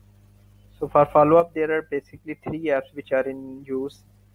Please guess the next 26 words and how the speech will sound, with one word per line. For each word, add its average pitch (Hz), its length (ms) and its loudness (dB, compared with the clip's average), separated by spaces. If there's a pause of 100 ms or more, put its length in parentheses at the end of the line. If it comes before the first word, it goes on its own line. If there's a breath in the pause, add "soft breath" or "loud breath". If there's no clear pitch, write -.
(240)
One 135 200 4
is 143 140 6
the 147 100 6
follow-up 135 420 4
message, 139 400 -2
second 135 520 0
is 131 80 -4
the 131 100 2
follow-up 127 460 0
template, 143 420 -4 (140)
and 139 320 -6
third 139 180 -2
one 127 200 -2
is 127 120 -6
the 127 100 0
lead 123 240 -6
follow-up. 135 420 0 (1120)
These 147 240 2
two - 120 -2
apps 165 260 4
are 143 240 4
of 139 320 0
main 135 240 -2
concern 139 500 0
of - 320 -2
yourself, 139 400 0